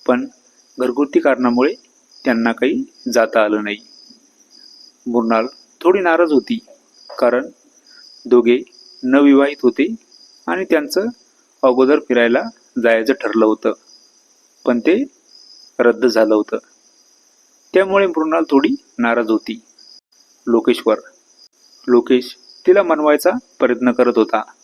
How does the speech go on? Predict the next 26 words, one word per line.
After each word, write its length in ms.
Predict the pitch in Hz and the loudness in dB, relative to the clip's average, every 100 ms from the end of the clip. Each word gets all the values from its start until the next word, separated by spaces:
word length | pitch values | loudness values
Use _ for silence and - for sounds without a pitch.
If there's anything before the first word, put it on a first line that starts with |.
| - - - - | -20 -20 -20 -8
पण 120 | 135 123 | -6 -4
तिची 280 | 120 - | -6 -2
नाराजी 380 | 120 113 113 117 | 0 0 0 -2
काही 220 | 117 127 214 - - | 0 0 -2 -10 -4
जात 240 | 123 113 - | -2 0 -2
नव्हती. 360 | 107 - 107 - - - _ _ _ _ _ _ - | -4 -4 -6 -10 -20 -20 _ _ _ _ _ _ -2
लोकेशला 460 | 123 120 135 - 131 | 0 2 0 0 0
वाटलं 280 | 120 120 123 | 0 0 -4
की 220 | 185 226 - _ - - - 180 | -4 -10 -10 _ -20 -20 0 2
एक 140 | 175 | 4
दोन 180 | 190 175 | 2 4
दिवस 400 | 165 175 165 - - | 4 4 0 -12 -6
राहील 360 | 127 123 143 208 - | -2 0 -2 -4 -6
नाराज, 400 | 123 110 107 104 - _ _ _ _ _ _ | -2 2 0 -2 -12 _ _ _ _ _ _
नंतर 300 | 131 120 123 | -2 0 0
तिची 360 | 120 113 165 247 - _ _ - - - _ | -2 -2 -2 -2 -6 _ _ -20 -20 -20 _
नाराजी 400 | 120 117 120 120 | -2 0 0 0
दूर 200 | 120 120 | 2 4
होईल. 240 | 113 107 107 _ - - - _ _ _ _ _ _ _ _ _ _ _ - - | 4 2 -2 _ -20 -20 -20 _ _ _ _ _ _ _ _ _ _ _ -6 -2
एक 140 | 120 | 2
दोन 180 | 120 120 | 2 2
दिवस 280 | 117 117 - 123 | 2 0 -2 -6
तर 60 | 117 - _ - | -6 -10 _ -2
लोकेश 320 | 139 147 190 | 0 2 2
घरी 240 | 175 131 127 | 2 0 0
नव्हता 360 | 120 110 113 | -2 -2 -4